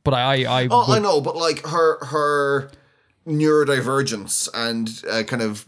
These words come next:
Speaker 2: the way she's different from the other teenagers and the way she doesn't fit in, and,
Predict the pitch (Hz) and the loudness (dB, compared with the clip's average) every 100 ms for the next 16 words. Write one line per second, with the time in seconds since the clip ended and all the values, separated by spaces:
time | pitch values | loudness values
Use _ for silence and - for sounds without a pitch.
0 | - 71 113 123 135 135 139 139 139 127 | -16 -18 -16 -14 -4 2 4 4 0 -2
1 | 104 139 127 110 127 117 120 113 - 117 | -2 -4 -4 -6 -6 -4 -6 -6 -4 -2
2 | 107 101 98 95 98 113 107 110 110 110 | -2 -4 -8 -8 -6 -4 -4 -4 -6 -6
3 | 110 - 107 101 98 92 90 - 92 87 | -6 -6 -4 -4 -8 -10 -14 -10 -10 -10
4 | 78 76 | -12 -14